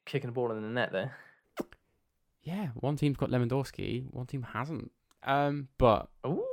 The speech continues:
Speaker 2: I reckon this is our first game that goes to fucking penalties, and the Germans win penalties. So I say the
Speaker 1: Fair
Speaker 2: Germans.
Speaker 1: enough.
Speaker 2: I, here's, here's my proper prediction: German, Germany win this game on penalties.
Speaker 1: Okay, I'll write that. Um, and then finally, France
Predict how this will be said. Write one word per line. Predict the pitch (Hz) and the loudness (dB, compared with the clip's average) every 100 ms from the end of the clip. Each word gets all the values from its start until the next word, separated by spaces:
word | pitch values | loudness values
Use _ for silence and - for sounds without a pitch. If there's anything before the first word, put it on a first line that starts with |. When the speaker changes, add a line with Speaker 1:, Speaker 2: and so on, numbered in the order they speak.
| 494 415 | 0 4
Speaker 2:
I | 143 | 6
reckon | 156 - 147 | 6 4 0
this | 143 | 0
is | 143 | -2
our | 147 147 | 0 0
first | 151 127 - | 2 0 0
game | 120 107 | -6 -6
that | - | -8
goes | 104 107 | -8 -8
to | |
fucking | - 113 - 113 | -8 -6 -4 0
penalties, | 110 101 98 95 - - - _ - | 0 0 -2 -6 -8 -20 -20 _ -4
and | - 104 101 | 0 0 0
the | 101 | -4
Germans | - 123 156 131 98 98 - _ _ _ - | 0 4 4 4 2 0 -6 _ _ _ -4
win | 87 | -2
penalties. | 87 95 - - - - _ _ _ _ | 0 -2 -2 -4 -10 -12 _ _ _ _
So | 92 | -4
I | 92 | -4
say | - | -4
the | 98 | -2
Speaker 1:
Fair | 107 | 2
Speaker 2:
Germans. | 101 104 | 4 2
Speaker 1:
enough. | - 135 - | 2 -2 -2
Speaker 2:
I, | - 139 - - | -6 -6 -6 -6
here's, | 160 139 | -6 -4
here's | 135 131 | -2 0
my | 120 | 2
proper | 110 113 | 6 4
prediction: | 101 95 110 104 | 4 0 -4 -2
German, | - 127 123 123 | 2 4 4 2
Germany | - 139 135 120 | 4 4 6 4
win | 113 | 2
this | 104 | 0
game | - 98 | -2 -4
on | 101 | -4
penalties. | 120 - - - _ _ _ _ _ _ _ - | -8 -10 -12 -18 _ _ _ _ _ _ _ -12
Speaker 1:
Okay, | - | -4
I'll | 95 | 0
write | 101 80 | 0 -2
that. | 82 _ _ _ _ _ _ - | -6 _ _ _ _ _ _ -6
Um, | 110 110 107 107 104 - | -2 -2 -2 -4 -8 -8
and | 113 | -8
then | 107 | 0
finally, | 127 120 110 | 0 0 -2
France | - 117 113 110 - - | -4 -2 -2 -4 -8 -20